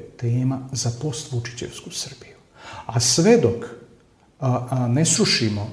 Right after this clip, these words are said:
režim Aleksandra Vučića, ne smemo da insistiramo na razlikama, nego treba da insistiramo na sličnostima. I ja bih, a, onoliko koliko do-, bude do mene, da se strasti unutar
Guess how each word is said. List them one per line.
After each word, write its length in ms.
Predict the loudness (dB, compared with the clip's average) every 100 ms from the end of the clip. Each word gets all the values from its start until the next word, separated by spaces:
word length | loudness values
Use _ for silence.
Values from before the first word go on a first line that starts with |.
| -4
režim 420 | 2 4 4 2 0
Aleksandra 560 | -2 0 0 2 0 0
Vučića, 480 | -2 -2 -6 -6 -8 -12 -12 0
ne 160 | 2
smemo 300 | 4 2 2
da 100 | 4
insistiramo 640 | 2 2 0 0 0 2 2
na 120 | 0
razlikama, 600 | 0 0 -2 -4 -2 -2 -4 -4
nego 180 | 0 0
treba 220 | 0 0
da 100 | 0
insistiramo 600 | 0 0 -4 -2 0 0
na 80 | 0
sličnostima. 960 | -2 -2 -2 -6 -8 -10 -10 -12 -14 -16 -20 -20 -20 -10 0
I 80 | 2
ja 160 | 4
bih, 320 | 2 0 -2 -12 -18 -14
a, 220 | -4 -4 -4 -10 -20 -20 -10
onoliko 420 | -8 -6 -6 -6
koliko 320 | -2 0 2
do-, 180 | 2 2
bude 200 | 2 2
do 140 | 0
mene, 420 | 0 2 2 0 -4 -12 -4
da 180 | 0 2
se 240 | 2 0 -2
strasti 1000 | -2 -2 -2 -2 2 4 4 2 0 0 -2 -6 0
unutar 600 | 2 2 0 0 0